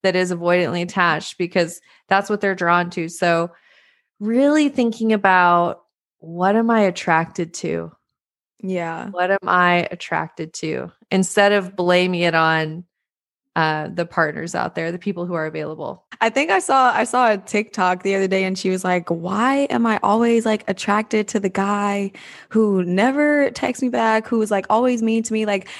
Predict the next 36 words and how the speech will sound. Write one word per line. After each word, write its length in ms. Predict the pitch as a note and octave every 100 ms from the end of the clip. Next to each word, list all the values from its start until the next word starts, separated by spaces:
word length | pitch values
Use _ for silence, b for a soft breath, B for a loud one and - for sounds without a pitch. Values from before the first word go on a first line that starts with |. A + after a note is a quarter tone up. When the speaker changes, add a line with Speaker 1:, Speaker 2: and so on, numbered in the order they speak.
| B
Speaker 2:
and 160 | G#3+ A3
I 200 | A3+ A#3+
just 280 | A#3+ A#3 -
keep 300 | - C#4+ B3
going 320 | B3 B3 A#3
back. 560 | A3+ C4+ A#3 A3 A3 B B B B -
And 160 | C4
I 60 | C4+
was 100 | C4+
like, 180 | C4+ A#3+ - -
"You 120 | F4
know, 160 | G#4 - _ _ -
I 140 | F4
don't, 220 | G#4+ A4 - A#3
why 280 | F4 A#4 A4
do 280 | G4 A4 G4
women, 280 | F4 F#4+ F#4
some 200 | - F#4+
women 220 | G4 F#4+ D4
do 200 | F4 G4+
that?" 720 | A3 F#3 - G4 E4+ C4+ B3 -
<laughs> 360 | - G#4 D#4
Because 260 | C#4+ D4 C#4
it's 140 | C#4+
like, 380 | C#4 C4 G3+ - _ _
like 280 | G3+ A#3+ A#3+
you 100 | A#3
said, 380 | A3 A3+ G#3+ G3+
ask 260 | F#3+ G#3 G#3+
yourself 300 | G#3 G3+ F#3
what 200 | G3 -
you 200 | F#3 F3+
want, 580 | G3+ B3+ G#3+ F#3+ F#3
but 140 | F#3+ G3
it's 140 | G3+
like, 340 | G#3 G3 F3+